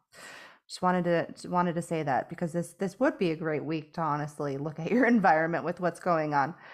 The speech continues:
So is your environment open enough to support you this week? And what's going to help ground you is releasing the,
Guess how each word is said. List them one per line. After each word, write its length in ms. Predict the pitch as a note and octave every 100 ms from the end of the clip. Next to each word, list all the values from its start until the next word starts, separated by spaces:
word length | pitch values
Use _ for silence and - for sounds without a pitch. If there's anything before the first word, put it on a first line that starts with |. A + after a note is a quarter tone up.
| - -
So 400 | - A#3 G3+ F#3
is 240 | - B3 B3+
your 300 | C#4+ C#4+ C4+
environment 640 | A3 G#3 F#3+ F3+ G3 G3 -
open 300 | E3 E3+ F#3+
enough 280 | F3 D3+ -
to 80 | F3+
support 460 | G#3+ - D#4 F4
you 120 | B3
this 220 | D3+ D3 -
week? 300 | A#2+ - _ - - - -
And 200 | G3 G3
what's 260 | C4 E4
going 460 | - G#3+ A3 A3+ A3
to 100 | G3
help 480 | - G#3+ G#3+ G#3+ F3+
ground 600 | E3 E3 E3+ A3+ C4 A3
you 520 | E3+ D3+ C#3 E3 B3 _ _ _ _ _ _ -
is 240 | F#3+ E3+
releasing 800 | F3 F3+ F3+ G#3+ B3 C#4 C#4 C#4 D4+
the, 280 | F#3+ G#3 E3+